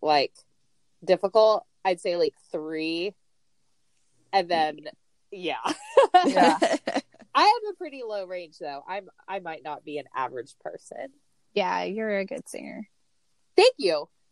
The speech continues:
Speaker 2: You sing
Speaker 1: But
Speaker 2: at my
Speaker 1: I
Speaker 2: wedding.
Speaker 1: still have a small range. <laughs>
Speaker 3: <laughs> Definitely, you don't have a Whitney Houston voice, though.
Speaker 1: Nope.
Speaker 3: <laughs>
Speaker 2: Not
Speaker 1: If I
Speaker 2: many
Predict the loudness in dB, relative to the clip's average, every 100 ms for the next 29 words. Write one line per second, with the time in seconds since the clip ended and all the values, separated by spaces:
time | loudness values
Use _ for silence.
0 | _ -10 -6 -2 -2 -2 -4 -2 0 2
1 | 4 4 2 -4 -6 -8 -16 -14 -6 -6
2 | -4 -8 -10 -14 -18 -20 _ 0 6 6
3 | 6 4 4 0 0 -6 _ -20 -20 _
4 | -2 -2 0 -4 -4 -6 -6 -6 -6 -6
5 | -8 -10 -8 -6 -8 -10 -14 -14 -14 -12
6 | -6 -4 -4 -4 -6 -6 -6 -4 0 0
7 | 0 _ 0 2 6 4 6 2 0 0
8 | -4 -2 -8 _ _ _ 2 4 6 4
9 | 2